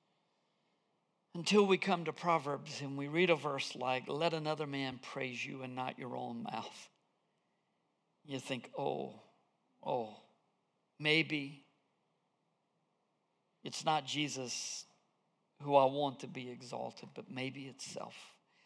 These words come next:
Thank you, thank you, thank you for not only not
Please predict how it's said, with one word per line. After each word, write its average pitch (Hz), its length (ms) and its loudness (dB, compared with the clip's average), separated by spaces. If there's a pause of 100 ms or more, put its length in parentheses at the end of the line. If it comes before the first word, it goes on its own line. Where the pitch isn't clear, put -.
(300)
Thank 226 400 4
you, 147 260 -4 (480)
thank 208 360 0
you, 190 120 -6
thank 185 480 -2
you 156 180 -8 (580)
for 180 440 8 (100)
not 262 440 8
only 214 460 4
not 214 460 8